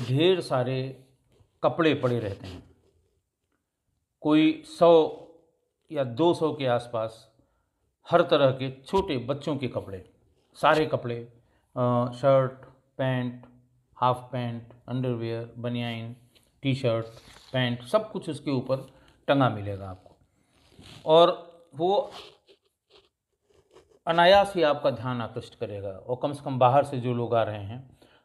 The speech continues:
जो वहाँ के रोज़ रहने वाले हैं, उनको शायद आदत पड़ गई है, लेकिन बाहर से आने वालों का वो ध्यान आकृष्ट करता है। <clears throat>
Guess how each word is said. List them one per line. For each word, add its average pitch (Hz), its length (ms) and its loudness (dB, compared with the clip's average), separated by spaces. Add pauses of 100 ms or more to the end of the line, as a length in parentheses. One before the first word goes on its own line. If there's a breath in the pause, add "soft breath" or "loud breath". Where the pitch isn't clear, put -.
जो 151 160 2
वहाँ 147 260 2
के 147 80 -2
रोज़ 143 280 2
रहने 135 240 2
वाले 117 220 0
हैं, 120 240 -6
उनको 123 400 -4
शायद 110 400 -6
आदत 123 360 -4
पड़ 107 100 -8
गई 101 200 -12
है, - 340 -20 (300 soft breath)
लेकिन 151 280 -2
बाहर 160 260 8
से 135 140 -6
आने 135 220 -4
वालों 120 280 -4
का 123 140 -4
वो 117 160 -8
ध्यान 107 340 -12
आकृष्ट - 440 -16
करता - 300 -16
है। - 140 -18 (140)
<clears throat> 156 520 -6